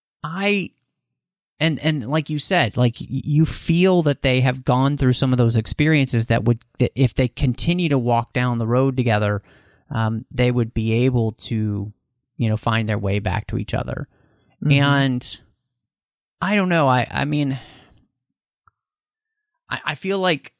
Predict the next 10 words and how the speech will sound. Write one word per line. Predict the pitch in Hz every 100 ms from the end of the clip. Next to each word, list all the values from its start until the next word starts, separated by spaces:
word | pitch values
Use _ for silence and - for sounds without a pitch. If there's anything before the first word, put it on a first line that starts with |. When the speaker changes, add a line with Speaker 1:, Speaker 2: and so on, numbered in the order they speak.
| _ _ _ _ _ _ _ _ -
Speaker 1:
it's | 175 -
kind | 190 220
of | 220
sad | - 160 156 196 170
because | 160 156 143
the | 151
character | - 170 185 202 170
had | 147 139
this | 131 -
really | 117 160 185 175 160